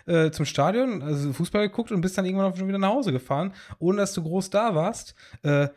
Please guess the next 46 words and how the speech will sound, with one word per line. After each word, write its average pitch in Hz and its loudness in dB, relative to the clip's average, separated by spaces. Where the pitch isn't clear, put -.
so, 139 2
dann 123 2
war 151 4
in 151 -2
Köln 175 2
auch 156 2
ab 160 -2
und 160 0
zu 160 -4
mal 160 2
ein 127 0
Junggesellenabschied 156 0
oder 135 -2
irgendwer 147 0
hat 151 -6
Geburtstag 160 -2
gefeiert 160 0
oder 139 2
keine 139 0
Ahnung 180 0
was, 185 -2
dann 139 0
bist 147 -2
du 117 -2
auch 151 0
besoffen 175 -2
durch 180 -2
die 156 -4
Stadt - -12
gelaufen. 180 -2
Aber 123 0
dass 170 -2
man 170 0
einfach 180 -2
mal 170 0
in 143 -4
Köln 190 0
einen 160 -4
schönen 170 -2
Nachmittag 180 -2
hat, 170 -4
weil 147 -2
es 143 -4
einfach 147 -4
eine 147 -2
coole, 165 0